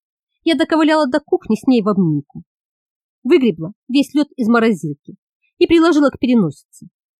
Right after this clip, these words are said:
Нос моментально онемел. Ничего, не отвалится. Перед глазами мелькала то высокомерно вздёрнутая бровь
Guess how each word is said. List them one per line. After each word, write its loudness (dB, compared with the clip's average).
Нос 4
моментально 2
онемел. 0
Ничего, 0
не 2
отвалится. -6
Перед 2
глазами 2
мелькала 0
то -4
высокомерно 0
вздёрнутая -2
бровь -2